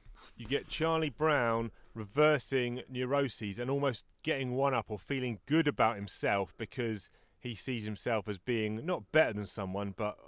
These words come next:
almost one-upmanship. Because panel one, Charlie Brown is talking to Schroeder, Patty's in the distance, and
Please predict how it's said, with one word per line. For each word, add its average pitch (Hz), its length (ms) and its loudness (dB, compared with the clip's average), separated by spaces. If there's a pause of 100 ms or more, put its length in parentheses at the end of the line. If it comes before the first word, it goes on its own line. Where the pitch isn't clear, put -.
almost 127 300 -4
one-upmanship. 110 720 -2
Because 107 340 -4 (340)
panel 175 260 6
one, 113 300 4 (300)
Charlie 143 240 4
Brown 113 240 2
is 107 140 -2
talking 107 300 -4
to 95 320 -4
Schroeder, 110 560 -2
Patty's 101 320 -8
in 90 80 -6
the 87 60 -6
distance, 104 520 -10 (400)
and 95 160 -10